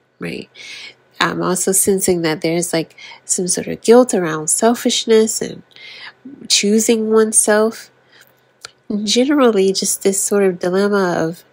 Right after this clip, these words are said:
making yourself small and limiting yourself to doing the same things that you've already mastered to appease and not outgrow others around you, even though you know you have.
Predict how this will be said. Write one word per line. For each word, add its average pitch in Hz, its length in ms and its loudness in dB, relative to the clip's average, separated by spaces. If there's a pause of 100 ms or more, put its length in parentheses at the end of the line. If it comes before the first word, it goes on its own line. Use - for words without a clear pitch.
(100)
making 214 440 0
yourself 170 420 -4
small 170 560 -8 (140)
and 175 180 -4
limiting 214 380 2
yourself 170 540 -4
to - 100 -8
doing 208 540 2 (380)
the 196 80 2
same 233 460 0
things 190 380 -2
that 175 100 -2
you've 175 220 -6 (100)
already 190 460 0
mastered 190 800 -2 (580)
to 196 220 0
appease 220 880 -2
and 175 140 -2
not 196 320 -4
outgrow 196 460 -2
others 175 400 -4
around 180 520 0
you, 180 260 -12 (180)
even 240 280 0
though 247 120 2
you 240 160 2
know 208 120 0
you 208 180 0
have. 208 720 -10